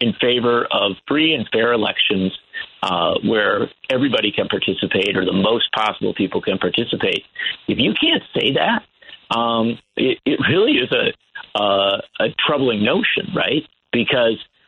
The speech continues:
um, I think that's, that's a basic value. I think that's something that, that people should understand. And, and then they can make their choice, right? They can say, "I want a judge who will, will be on the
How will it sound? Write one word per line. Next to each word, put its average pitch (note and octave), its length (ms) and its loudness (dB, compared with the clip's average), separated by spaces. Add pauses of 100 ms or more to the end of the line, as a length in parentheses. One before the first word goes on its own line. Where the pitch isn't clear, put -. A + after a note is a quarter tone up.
(200)
um, G#2+ 380 0 (120)
I G2 220 0
think C3 260 0
that's, A#2 260 0 (220)
that's G#2+ 300 0
a A#2 40 0
basic G#2+ 400 -2
value. E3 420 0 (200)
I G2 140 0
think A2 160 0
that's A2+ 240 -2
something A2 360 0
that, G#2+ 240 0 (140)
that A2 340 0
people A2+ 380 0 (280)
should C#3+ 260 2
understand. A2 720 -2 (480)
And, A2 300 0
and C3 280 0
then C3 160 2
they F#3 80 2
can G3 140 0
make G3 140 0
their A3+ 100 2
choice, - 340 0 (300)
right? A2+ 240 -2 (180)
They A2 140 0
can A#2+ 180 0
say, C3+ 80 0
"I G#2 180 0
want B2 200 0
a C#3 40 0
judge C3 360 0 (480)
who C3+ 80 0
will, B2+ 320 2
will B2+ 460 2 (160)
be E3+ 260 2
on A#2+ 100 -2
the A2 60 -2